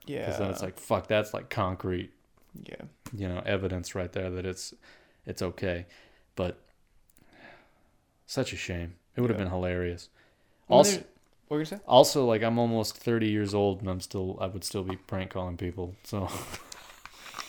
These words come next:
Speaker 1: whatever.
Speaker 2: I don't wanna think about that.
Speaker 1: Fuck it.
Speaker 2: We're both almost thirty.
Speaker 1: Yeah. Yeah,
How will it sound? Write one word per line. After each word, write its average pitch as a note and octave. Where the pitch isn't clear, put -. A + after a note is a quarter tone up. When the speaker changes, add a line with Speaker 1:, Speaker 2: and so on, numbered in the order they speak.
Speaker 1:
whatever. G#2
Speaker 2:
I A2
don't C3+
wanna B2
think -
about -
that. C3+
Speaker 1:
Fuck A#2
it. -
Speaker 2:
We're D#3+
both C#3
almost C3
thirty. C3
Speaker 1:
Yeah. G2
Yeah, A#2